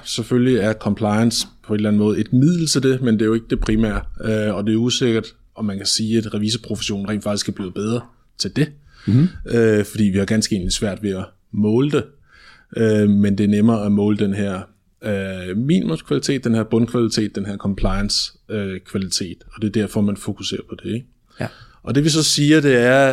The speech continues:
Speaker 1: at, øh, så bliver det svært ligesom at italesætte og arbejde med, hvad vi kunne kalde best practice, øh, revisionskvalitet, ikke? Altså de situationer, hvor at, øh, vi overholder reguleringen. Altså,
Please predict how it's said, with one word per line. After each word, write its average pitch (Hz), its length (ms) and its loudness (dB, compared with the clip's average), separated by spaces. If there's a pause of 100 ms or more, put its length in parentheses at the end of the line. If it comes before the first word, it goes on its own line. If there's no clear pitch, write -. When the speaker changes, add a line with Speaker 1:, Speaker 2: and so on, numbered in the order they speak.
(100)
Speaker 1:
at, 113 420 0
øh, 110 180 2
så 139 120 0
bliver 147 160 2
det 120 100 4
svært 131 400 0
ligesom 123 280 4
at 110 100 4
italesætte 113 800 2
og 95 340 -2
arbejde 113 400 0
med, 110 340 2 (100)
hvad 107 300 -2
vi 107 60 -6
kunne 107 140 -2
kalde 104 200 -2
best 104 260 -4
practice, - 500 -2 (360)
øh, 117 120 0
revisionskvalitet, 101 800 -4
ikke? 143 220 -4 (600)
Altså 110 220 0
de 117 140 0
situationer, 127 800 2
hvor 110 420 0
at, 104 320 -4
øh, 104 280 -2
vi 120 60 -2
overholder 156 360 2
reguleringen. 175 680 0 (460)
Altså, 135 180 -6